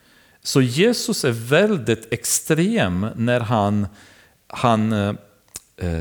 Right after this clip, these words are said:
talar ut sitt budskap. Han försöker inte att vara inkluderade och in-, eh, och alla andra som tror vad som helst, "Det kommer funka ändå, för jag kommer ändå titta på deras hjärta, och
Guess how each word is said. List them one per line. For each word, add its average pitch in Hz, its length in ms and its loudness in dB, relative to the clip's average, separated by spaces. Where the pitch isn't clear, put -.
talar 185 420 2
ut 220 300 -4
sitt 120 320 -4
budskap. 123 600 -2
Han 139 180 0
försöker 175 480 -4
inte 151 480 2
att 101 80 -4
vara 127 200 0
inkluderade 165 1300 2
och - 200 -6
in-, 139 140 -2
eh, 135 300 -4
och 131 380 -2
alla 156 200 2
andra 160 500 0
som 147 200 -6
tror 165 260 -2
vad 147 220 -2
som 156 220 -4
helst, 151 400 0
"Det 143 80 0
kommer 139 280 -2
funka 135 420 -2
ändå, 131 420 0
för - 160 -4
jag 120 120 -2
kommer 123 240 -4
ändå 117 220 -4
titta 117 300 -4
på - 140 -8
deras 104 400 -2
hjärta, 113 440 0
och 98 240 0